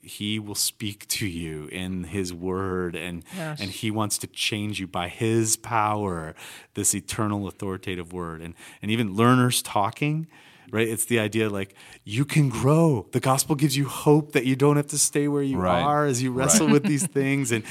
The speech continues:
Speaker 1: and if, if you confess your sin, that he'll forgive it.
Speaker 2: Yes.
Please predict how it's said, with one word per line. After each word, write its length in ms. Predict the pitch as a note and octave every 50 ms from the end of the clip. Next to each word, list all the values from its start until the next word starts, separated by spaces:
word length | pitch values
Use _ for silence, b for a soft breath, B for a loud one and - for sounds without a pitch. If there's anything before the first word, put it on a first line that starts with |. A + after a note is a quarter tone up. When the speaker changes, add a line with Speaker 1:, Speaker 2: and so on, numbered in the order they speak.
| B B B A#2
Speaker 1:
and 140 | B C#3 C#3+
if, 160 | D3 C3 D3
if 120 | D#3 B2+ C#3
you 80 | E3
confess 600 | D#3+ - - D#3+ D3 D3 - - E3 D#3+ D3+ -
your 140 | - D3 C3+
sin, 600 | B2+ - - - - - D#3+ D#3 E3 F3 E3+ E3
that 160 | D3+ C3+ F2+
he'll 180 | G#2+ A#2+ C#3+ C#3+
forgive 840 | C#3 - - - - D#3 D3+ C3 B2+ - - D#3 D#3 D3+ F3+ F3
it. 300 | A#3+ G3+ C3+ B2 A2+ -
Speaker 2:
Yes. 340 | G3 E3+ C#3+ C#3 C#3+ - B